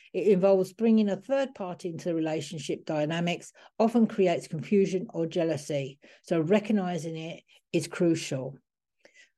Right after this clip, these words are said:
Be wary of isolation from friends and family. If your partner insists on keeping you away from loved ones, encourages new relationships with individuals who seem overly interested in your personal life,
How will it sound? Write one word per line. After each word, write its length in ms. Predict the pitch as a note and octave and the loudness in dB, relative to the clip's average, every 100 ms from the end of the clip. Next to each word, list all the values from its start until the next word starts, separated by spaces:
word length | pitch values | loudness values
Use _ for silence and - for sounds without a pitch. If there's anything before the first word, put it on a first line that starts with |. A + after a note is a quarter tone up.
| _ _ _ _ | _ _ _ _
Be 120 | G#3+ | 6
wary 400 | G#3 C4+ C#4 C4+ | 8 8 8 6
of 100 | A#3+ | 6
isolation 720 | A#3+ A#3 - G#3+ G#3 G#3 A#3+ A3 | 6 4 4 4 4 4 4 2
from 160 | G#3 | 2
friends 320 | E3+ G3 F3+ | 0 0 0
and 140 | F#3+ B2 | -2 -2
family. 500 | F#3 E3+ G3 A#3 A#3+ - | -2 0 0 0 -4 -8
If 100 | A3 | -2
your 120 | G3+ | -2
partner 420 | G#3 C4 A#3 A3+ | 0 0 0 0
insists 420 | A3 G3+ A3+ - | 0 0 -6 -6
on 140 | G3+ F#3 | -8 -6
keeping 320 | A3+ - G#3 | -8 -2 -2
you 140 | G3 | 0
away 260 | F#3+ F#3+ F#3 | 0 0 -2
from 220 | - F#3+ | -6 -6
loved 260 | F#3+ F#3+ F#3 | -6 -6 -8
ones, 240 | F3 F3+ | -10 -8
encourages 720 | F#3 - G#3+ G#3+ G3+ F3+ D#3+ | -8 -6 0 2 4 2 6
new 240 | G3+ B3+ | 8 8
relationships 840 | A#3 E3+ E3 D3 D#3+ - D#3+ - - | 6 0 -4 -8 -12 -6 -6 -6 -2
with 160 | F3+ F3+ | -2 2
individuals 680 | G3 G#3 F#3+ F#3 D#3+ F3 D#3+ | 4 4 6 4 2 -2 0
who 140 | F3 D#3 | 0 -2
seem 280 | G3+ F3+ - | 0 -2 0
overly 460 | G3+ A3 F#3+ F3+ E3+ | 2 2 2 -2 -4
interested 520 | E3 E3+ D3 E3+ - | -6 -8 -8 -12 -12
in 120 | D#3+ | -8
your 120 | D#3+ | -8
personal 420 | D#3 F3+ D3 F3+ | -4 -4 -4 -4
life, 180 | E3+ E3+ | -4 -6